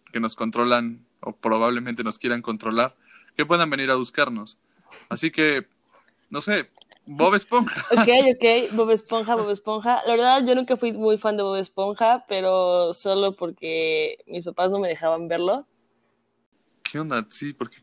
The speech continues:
Speaker 1: o sea, Juan, a ti y a mí, a ninguno de los tres nos daban como mucho chance de ver Bob Esponja. A mí honestamente no me acuerdo qué me decían, o sea, exactamente.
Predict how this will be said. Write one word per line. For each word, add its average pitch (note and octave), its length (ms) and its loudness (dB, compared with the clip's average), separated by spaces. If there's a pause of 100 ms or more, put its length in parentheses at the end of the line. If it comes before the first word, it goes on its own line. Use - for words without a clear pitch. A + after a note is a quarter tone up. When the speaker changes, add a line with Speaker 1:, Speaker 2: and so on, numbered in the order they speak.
(340)
Speaker 1:
o B2+ 80 -6
sea, A#2+ 220 0 (640)
Juan, C#3+ 380 0 (360)
a A2+ 120 -12
ti C#3 420 -8
y B2+ 60 -6
a A#2+ 80 -2
mí, C#3+ 180 -2
a D3 60 -6
ninguno C#3 220 -6
de D#3+ 60 0
los B2 160 -2
tres D3 300 -4
nos B2+ 160 -12
daban C3 220 -4
como A2 480 -12 (680)
mucho C#3 260 -2
chance C#3 300 0
de A#2+ 100 4
ver A#2+ 140 4
Bob C3 180 -4
Esponja. B2 520 -8
A - 1200 -16
mí B2 40 0
honestamente D3 420 -2
no C#3+ 80 -4
me C#3 80 0
acuerdo C#3 400 0
qué E3+ 100 -10
me E3 120 -6
decían, E3 520 -8
o - 60 -10
sea, - 140 -8
exactamente. C#3 840 -6